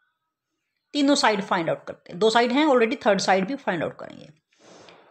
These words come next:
इसमें हमारा क्या होता है, एच स्क्वायर इक्वल टू पी स्क्वायर प्लस में बी स्क्वायर। सबसे लॉन्गेस्ट साइड का स्क्वायर किसके इक्वल होता है, स्मॉलेस्ट दोनों साइड की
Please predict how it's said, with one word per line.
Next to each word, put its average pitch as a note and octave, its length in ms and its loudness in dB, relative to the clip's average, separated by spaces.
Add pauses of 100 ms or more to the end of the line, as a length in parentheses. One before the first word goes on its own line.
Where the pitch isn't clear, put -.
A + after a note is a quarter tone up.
(160)
इसमें D4 580 2 (680)
हमारा A#3+ 320 4
क्या C4 180 0
होता C4 160 0
है, - 260 0
एच A#3+ 180 -2
स्क्वायर C#4+ 600 0
इक्वल B3 380 0
टू C4+ 280 -2 (280)
पी B3+ 200 0
स्क्वायर C4+ 500 -2 (120)
प्लस A3+ 320 0
में B3 320 -2 (280)
बी F#3 220 -2
स्क्वायर। E3 320 -4
सबसे C4 360 2
लॉन्गेस्ट B3+ 500 4
साइड A3 260 0
का A3+ 100 2
स्क्वायर A3 400 -2
किसके C4+ 320 -2
इक्वल A#3 280 0
होता G3+ 260 -4
है, A3+ 260 -2
स्मॉलेस्ट B3 640 0
दोनों A3 220 2
साइड F#3 380 0
की A#3+ 180 -4